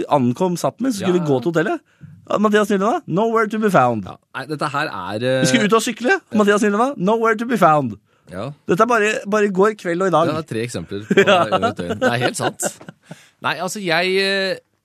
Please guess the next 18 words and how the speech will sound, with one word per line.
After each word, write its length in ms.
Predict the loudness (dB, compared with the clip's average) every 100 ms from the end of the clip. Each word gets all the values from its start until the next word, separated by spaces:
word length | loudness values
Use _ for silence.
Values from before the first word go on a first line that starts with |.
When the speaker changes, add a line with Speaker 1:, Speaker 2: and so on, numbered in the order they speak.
| _
Speaker 2:
jeg, 480 | -6 0 2 0 0
eh, 360 | 0 0 -2 -4
går 320 | -4 -2 0
litt 140 | -2 -2
rundt 400 | -2 -2 -6 -2
i 60 |
min 280 | 0 0 0 -4 -2
egen 400 | 0 0 0 -2
verden. 460 | -4 -8 -6 -4 -4 -10 _ -20 -10
Eh, 300 | -2 2 4 4
og, 720 | 4 4 2 2 0 0 -4 -6 _
Speaker 1:
<laughs> 260 | -10 -4 -2
Speaker 2:
og 480 | 0 0 0 -2
har 220 | 0 0 0
mitt 180 | -2
eget, 540 | -2 -2 -2 -6 -6 -4
eh, 180 | -2 -2
kompass. 640 | -4 -6 -6 -8 -10